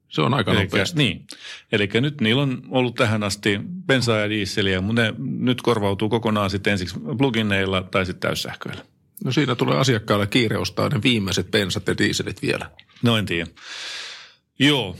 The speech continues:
Speaker 2: okei. No mutta, mites sitten muita?
Speaker 1: Mites Polestar?
Speaker 2: Niin,
Speaker 1: Sehän
Speaker 2: tarkoitatko sitä Polestarin Pre-, Preceptia?
Speaker 1: Precept, mikä se nyt on.
Speaker 2: Joo.
Speaker 1: Ja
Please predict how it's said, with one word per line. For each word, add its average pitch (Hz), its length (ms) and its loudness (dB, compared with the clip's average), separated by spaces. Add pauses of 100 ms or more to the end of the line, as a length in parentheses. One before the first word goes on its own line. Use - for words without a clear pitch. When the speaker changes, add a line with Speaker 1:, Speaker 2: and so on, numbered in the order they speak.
(360)
Speaker 2:
okei. 117 400 0
No 123 120 2
mutta, 160 340 0 (240)
mites 131 320 2
sitten 127 260 2
muita? 104 360 0 (760)
Speaker 1:
Mites 135 200 0
Polestar? 113 600 0 (560)
Speaker 2:
Niin, 107 420 0
Speaker 1:
Sehän 127 180 2
Speaker 2:
tarkoitatko 120 280 -2
sitä 113 180 2 (340)
Polestarin 101 600 0 (300)
Pre-, - 160 -10 (120)
Preceptia? 127 680 2 (380)
Speaker 1:
Precept, 104 680 0 (440)
mikä 98 300 0
se - 140 0
nyt 92 260 -2
on. - 120 -16
Speaker 2:
Joo. 98 240 2 (260)
Speaker 1:
Ja 127 240 -2